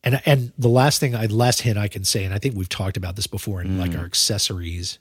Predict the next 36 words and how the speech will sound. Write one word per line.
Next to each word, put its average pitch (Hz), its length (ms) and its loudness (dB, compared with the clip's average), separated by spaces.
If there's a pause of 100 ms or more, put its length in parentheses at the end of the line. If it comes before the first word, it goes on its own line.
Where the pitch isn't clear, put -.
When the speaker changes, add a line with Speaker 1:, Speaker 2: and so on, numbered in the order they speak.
Speaker 1:
show. 82 500 -6
I - 20 -10
think 139 240 -8
we 101 80 -8
mentioned 90 380 -10
it 92 80 -14
here. 95 140 -8
Speaker 2:
Yeah, 123 420 -2
you 101 220 -6
did. 101 260 -2
That's - 180 -6
Speaker 1:
It's 107 140 -2
like, 107 120 2
Speaker 2:
right. 87 100 -6
Speaker 1:
get 160 100 4
a 147 60 -2
cable 107 360 0
tester. - 600 -6
Have 180 220 0
a - 20 0
Speaker 2:
Yeah. 104 80 -2
Speaker 1:
cable 135 220 4
tester 107 360 0
with 98 160 -2
you 92 80 -6
somewhere. 98 720 -2
Like, 107 180 -2
even 180 220 2
if 160 80 2
it's 143 180 2
not 127 200 2
in 117 80 -4
the 117 60 0
bag 104 500 -2
that 98 160 -6
you 95 440 0